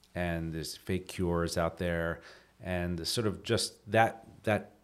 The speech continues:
aspect of it, I don't think I got as,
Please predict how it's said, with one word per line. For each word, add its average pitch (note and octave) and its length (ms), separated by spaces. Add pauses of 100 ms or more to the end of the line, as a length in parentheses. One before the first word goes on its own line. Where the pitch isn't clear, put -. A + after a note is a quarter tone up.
aspect G2+ 460
of C#2 120
it, - 160 (140)
I G2 100
don't G2+ 300
think G2 120
I F#2 60
got F2 300 (500)
as, F2+ 280